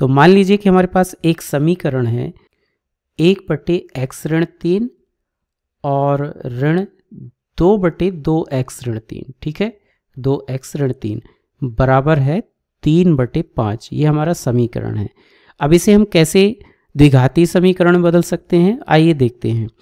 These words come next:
तो इसमें हम क्या कर सकते हैं कि जो हमारा पहला पद है, उसके अंश और हर दोनों में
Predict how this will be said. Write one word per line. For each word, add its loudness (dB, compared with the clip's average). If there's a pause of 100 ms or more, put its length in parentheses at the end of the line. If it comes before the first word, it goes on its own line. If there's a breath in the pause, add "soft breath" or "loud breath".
(320 soft breath)
तो 2
इसमें 2
हम 2
क्या -6
कर -4
सकते -4
हैं 2
कि -2
जो 4
हमारा 2
पहला 0
पद -4
है, -4 (640 soft breath)
उसके 0 (180)
अंश 0 (100)
और 4
हर 0
दोनों 2
में 2